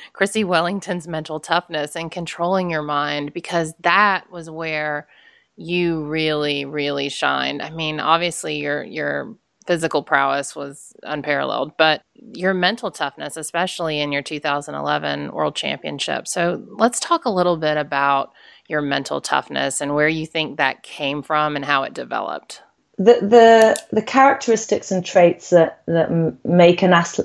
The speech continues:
Speaker 2: athlete successful are, are varied and, and different in, in, in, in different sports. But I really believe that for, for triathlon, no matter the distance,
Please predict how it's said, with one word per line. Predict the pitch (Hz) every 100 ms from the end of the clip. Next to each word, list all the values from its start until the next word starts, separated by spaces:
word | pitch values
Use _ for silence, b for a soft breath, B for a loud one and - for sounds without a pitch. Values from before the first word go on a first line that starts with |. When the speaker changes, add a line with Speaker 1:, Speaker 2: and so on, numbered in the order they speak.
| -
Speaker 2:
athlete | 180 - 175 160
successful | - - - 175 170 - 170 165 165 - -
are, | 170 170 165 165 165 -
are | 170 160
varied | 170 165 165 190 214 214 - _ _ -
and, | 170 170
and | 170 175
different | 202 - 170 160 - - _ _
in, | 170 170 160 208
in, | - 165 160
in, | - 160 - -
in | - 160 160 160 - - -
different | 190 165 156
sports. | - - 165 151 - - - B B B B -
But | 190 -
I | 214
really | 214 226 226
believe | 214 202 202 208 202 -
that | 180 175 - _ -
for, | - 190 180 180 - b b b
for | -
triathlon, | 202 - 180 190 208 208 175 170
no | 175
matter | 180 185 - 196
the | 170 170
distance, | 202 202 - 165 - - -